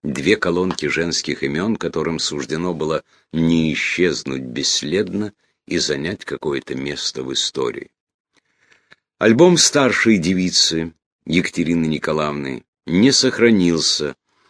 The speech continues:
Его уничтожил ревнивый Наумов, за которого она вышла замуж. А в этом альбоме, вероятно, было стихотворение Пушкина, посвященное Екатерине Николаевне,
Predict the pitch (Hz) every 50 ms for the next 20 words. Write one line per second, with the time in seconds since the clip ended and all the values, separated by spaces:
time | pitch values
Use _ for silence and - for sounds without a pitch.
0 | _ _ _ _ 73 87 85 98 131 139 127 110 101 92 85 - - - - 101
1 | 107 95 - 92 95 90 85 80 78 82 78 76 80 82 87 90 82 78 76 71
2 | 67 65 64 - _ _ _ _ - 76 78 73 73 69 71 76 85 98 117 131
3 | 131 127 - - - _ _ _ _ _ _ _ 76 69 76 69 - 67 - 80
4 | 90 95 95 82 76 71 67 64 64 69 76 - - 64 62 65 58 53 65 65
5 | 65 64 64 62 - - - - _ _ _ _ _ _ 69 69 69 69 65 -
6 | 64 64 67 67 67 62 58 71 87 95 104 95 82 71 71 64 65 64 71 71
7 | - 71 64 67 71 76 73 - - 76 71 - - 69 67 69 71 80 85 87
8 | 78 73 73 - 80 85 - - - 76 80 78 - - 76 - - 69 67 -
9 | - - 78 80 90 92 92 90 87 85 78 - - - 80 73 78 85 85 85
10 | 80 73 69 - - 71 69 78 95 110 95 82 71 64